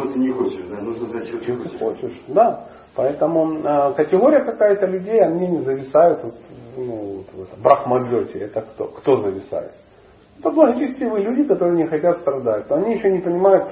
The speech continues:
Speaker 2: что делать. То есть они говорят, мы не хотим страдать. И они достигают того, что они, чш, зависают,
Speaker 1: Ну,
Speaker 2: и
Speaker 1: это
Speaker 2: получается.
Speaker 1: просто.
Speaker 2: Это, это очень, очень просто. Это очень просто. То есть ты в вечном джакузи.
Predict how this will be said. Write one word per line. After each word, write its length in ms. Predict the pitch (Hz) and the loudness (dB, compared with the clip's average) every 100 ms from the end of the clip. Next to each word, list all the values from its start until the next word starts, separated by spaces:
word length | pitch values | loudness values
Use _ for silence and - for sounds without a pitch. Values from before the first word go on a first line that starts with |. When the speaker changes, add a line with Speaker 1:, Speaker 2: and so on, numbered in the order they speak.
| - | -12
Speaker 2:
что 160 | - | -14
делать. 380 | 143 120 95 - | -8 -6 -6 -8
То 920 | - - - - - _ _ _ - | -16 -20 -20 -20 -20 _ _ _ -14
есть 60 | - | -4
они 180 | 135 123 | -2 -2
говорят, 140 | 202 | 2
мы 80 | 311 | 4
не 140 | 254 | 4
хотим 340 | - 160 - 185 | 4 2 2 0
страдать. 500 | - 131 117 95 - | 0 -6 -6 -8 -8
И 60 | 180 | -6
они 160 | 240 240 | -4 -2
достигают 540 | 226 226 226 220 220 | -4 -2 4 4 4
того, 240 | 226 240 226 | -2 -2 -2
что 140 | 180 | -4
они, 200 | 165 156 | -6 -8
чш, 300 | - - - 120 | -14 -18 -18 -10
зависают, 840 | 117 139 165 - 104 104 90 - - | -6 -4 -6 -2 2 2 0 -4 -16
Speaker 1:
Ну, 120 | - - | -12 -8
Speaker 2:
и 40 | |
Speaker 1:
это 80 | 147 | 0
Speaker 2:
получается. 640 | 160 151 - 156 147 - | 0 2 6 6 6 2
Speaker 1:
просто. 220 | 139 - - - | -4 -4 -14 -2
Speaker 2:
Это, 220 | 339 370 | 2 8
это 200 | 311 311 | 8 8
очень, 380 | 320 277 233 214 | 6 6 2 6
очень 400 | 196 185 180 127 | 8 8 6 -2
просто. 320 | 113 104 - - - - - - - - | -2 -6 -6 -16 -20 -20 -20 -20 -14 2
Это 300 | 214 262 262 | 4 8 8
очень 480 | 240 233 226 190 - | 10 10 8 4 4
просто. 340 | 127 110 - - - - - - - | -2 -2 -6 -16 -20 -20 -20 -20 -4
То 60 | 127 | -4
есть 160 | 123 | -2
ты 80 | - | 0
в 500 | 277 254 - 123 123 | 2 2 0 0 2
вечном 380 | 160 190 170 135 | 6 6 6 -2
джакузи. 460 | 117 117 - 98 | -4 -6 -8 -14